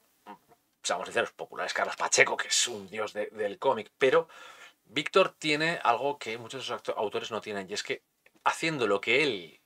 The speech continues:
quería hacer con su estilo, con su forma, ha encontrado un hueco muy grande en el mercado, ya no solo norteamericano, que lo tiene, sino en el europeo, donde se le aprecia muchísimo. En Francia se le quiere, se le adora al tío. O sea, yo creo que es genial. Y esta colaboración con Sylvain Gumberg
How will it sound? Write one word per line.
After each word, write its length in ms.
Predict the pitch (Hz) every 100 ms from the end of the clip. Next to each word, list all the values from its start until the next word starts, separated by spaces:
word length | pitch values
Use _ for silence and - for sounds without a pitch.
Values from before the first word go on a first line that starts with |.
| _ _
quería 300 | - 104 113
hacer 240 | 101 - 104
con 160 | 101
su 160 | 90 -
estilo, 360 | - 120 110 104
con 140 | 95
su 120 | -
forma, 400 | - 123 123 - _
ha 180 | 113 135 _ -
encontrado 400 | 117 107 101 107
un 120 | 104
hueco 180 | 107 107
muy 180 | 107 127
grande 360 | 104 101 117 123 - - -
en 100 | 120
el 80 |
mercado, 400 | 113 95 98 - -
ya 180 | 98
no 60 | 156
solo 180 | - 127
norteamericano, 640 | 101 98 92 104 135 -
que 140 | - -
lo 120 | -
tiene, 340 | - 104 170 _ _ _ - - _
sino 300 | - - 127
en 60 | 165
el 60 | 147
europeo, 460 | 123 98 185 - - _ _ _ _ _
donde 200 | 113 110
se 140 | -
le 60 | 104
aprecia 220 | 104 147
muchísimo. 260 | 117 131 101
En 60 |
Francia 200 | 113 147
se 120 | -
le 120 | 101 92
quiere, 200 | - -
se 100 | 117
le 80 |
adora 200 | 127 156
al 60 | 92
tío. 140 | 78
O 40 | -
sea, 120 | 107
yo 100 | 120
creo 160 | 135 143
que 160 | 123 - - - - - -
es 140 | 104
genial. 400 | - 135 143 - _
Y 120 | 123
esta 220 | - 175
colaboración 400 | 151 131 120 123
con 80 | 117
Sylvain 400 | - 110 110 101
Gumberg 340 | 104 110 123